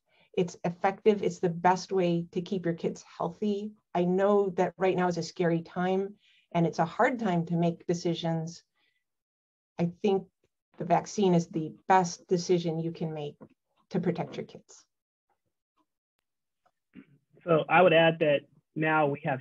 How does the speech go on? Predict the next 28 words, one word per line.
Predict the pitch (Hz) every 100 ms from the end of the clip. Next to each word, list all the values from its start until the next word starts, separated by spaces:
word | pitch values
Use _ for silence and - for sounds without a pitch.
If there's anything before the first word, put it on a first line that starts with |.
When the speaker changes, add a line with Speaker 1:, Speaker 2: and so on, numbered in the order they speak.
| -
Speaker 2:
seen, | 165 156 147 - _ _ _ _ _ _
you | 160
know, | 143 -
over | 156 156
ten | 147 175 147
million | 151 147 139 139 143 _ _ _ _
children | - 147 143 135 135 139 -
have | - 143 151
received | 156 135 - 139 151
the | 143
vaccine. | 160 156 165 - 190 233 - _ _ _ _ _
Um, | 147 147 143 139
and | 139 -
I |
think, | 147 160 156 _ _
you | 170
know, | 147 135 - -
that's | 160 156 -
enough | - 156 147
data | 147 147 147
now | 143 143 139
to | 147 -
show | 151 143
us | 143 -
that | 139
the | 139
va-, | 139 127 -
vaccine | 151 143 - 147